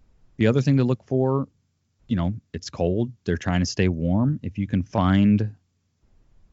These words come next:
south-facing slopes, southern exposures where they've got the last of the sun in the evening and the first sun in the morning,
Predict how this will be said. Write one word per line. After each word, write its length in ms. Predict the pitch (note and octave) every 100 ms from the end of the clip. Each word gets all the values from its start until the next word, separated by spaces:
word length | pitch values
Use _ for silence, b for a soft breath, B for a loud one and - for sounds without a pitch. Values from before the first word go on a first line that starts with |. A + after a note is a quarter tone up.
| _ _ _
south-facing 1000 | - - - F#2 G#2 - G#2+ G#2+ - A2
slopes, 640 | G#2 G#2 G#2+ C#3 - - _
southern 460 | - - A2+ G2+ G#2+
exposures 760 | G2 - G#2+ G#2+ G#2+ B2 B2+
where 420 | - F2+ F2+ F#2+ F#2 _ _ _ _ _ _ _ _ _ -
they've 220 | - F#2+ F2+
got 180 | F#2
the 100 | -
last 420 | F2 E2 F#2 G#2 -
of 60 |
the 60 | G#2
sun 520 | - A2 G#2 G#2+ G#2+
in 140 | A2+ G2
the 180 | F#2+ A2+
evening 560 | B2+ C#3 C3 C3 C3 -
and 600 | F#2+ E2+ E2+ E2 E2 E2 _ _ _ _
the 80 | F#2+ -
first 360 | - A2 A2 -
sun 320 | - A2 A2
in 80 | G#2+
the 80 | G2+
morning, 560 | F#2+ A2 A#2+ C3 C#3